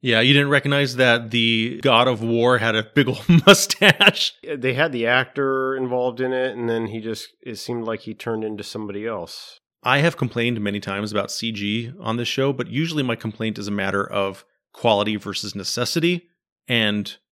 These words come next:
Speaker 1: the ending of Wonder Woman didn't bother me at all.
Speaker 2: Hmm.
Speaker 1: It didn't bother me at all.
Speaker 2: That actually surprises me.
Speaker 1: We'll get into excess when we talk about Man of Steel, that's for
Speaker 2: Right.
Speaker 1: sure.
Speaker 2: Aside from that, I thought it was a great movie, good story. There was a lot of words going around, like she's too short or this or that.
Speaker 1: Oh, yeah, she wasn't,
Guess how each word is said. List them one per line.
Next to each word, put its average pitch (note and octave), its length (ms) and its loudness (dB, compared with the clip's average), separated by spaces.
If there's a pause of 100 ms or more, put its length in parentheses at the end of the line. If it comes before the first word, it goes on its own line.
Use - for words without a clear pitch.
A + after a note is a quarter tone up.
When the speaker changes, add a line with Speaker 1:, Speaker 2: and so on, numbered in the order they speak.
(240)
Speaker 1:
the B2+ 140 -2
ending F#3 220 2
of C3 140 0
Wonder C3+ 220 2
Woman G#2 360 -2
didn't E3+ 220 -4
bother C3 260 -4
me G2+ 120 -4
at G2+ 60 -6
all. G2 260 -6 (560)
Speaker 2:
Hmm. D#3 120 -8 (140)
Speaker 1:
It - 40 -8
didn't D3+ 180 -2
bother D3 180 0
me C#3 80 -4
at B2+ 60 0
all. B2 320 -2
Speaker 2:
That G#2 120 -2
actually G#2+ 280 -4
surprises F2+ 520 -8
me. E2 140 -16 (260)
Speaker 1:
We'll C#3+ 120 0
get E3+ 160 6
into C#3 240 0
excess B2+ 360 -2
when A#2+ 140 -4
we A2 80 -4
talk A#2+ 180 -2
about G#2+ 240 -2
Man G2+ 180 -2
of G2 80 -8
Steel, G#2 380 -2
that's C3 220 2
for C#3 60 2
Speaker 2:
Right. B2+ 60 0
Speaker 1:
sure. G#2 340 -4
Speaker 2:
Aside C3 360 -2
from C#3 200 -4
that, G#2+ 340 -4 (100)
I A#2 120 -10
thought A2 260 -4
it G2+ 80 -10
was F#2+ 140 -14
a G2+ 40 -12
great A2 380 -4
movie, G#2+ 380 -6
good G#2+ 260 -6
story. G#2+ 720 -4 (140)
There G#2+ 140 -6
was G2+ 120 -8
a G#2+ 60 -6
lot G#2+ 200 -2
of G2+ 60 -4
words G2+ 360 -6
going G2+ 260 -6
around, G2 500 -6
like F#2+ 180 -10
she's - 220 -16
too G#2+ 180 -12
short F#2 460 -10
or F2+ 240 -12
this F2+ 260 -12
or F#2+ 100 -12
that. F2 300 -12
Speaker 1:
Oh, D#3 140 4
yeah, E3 140 4
she D3 180 0
wasn't, C3+ 400 2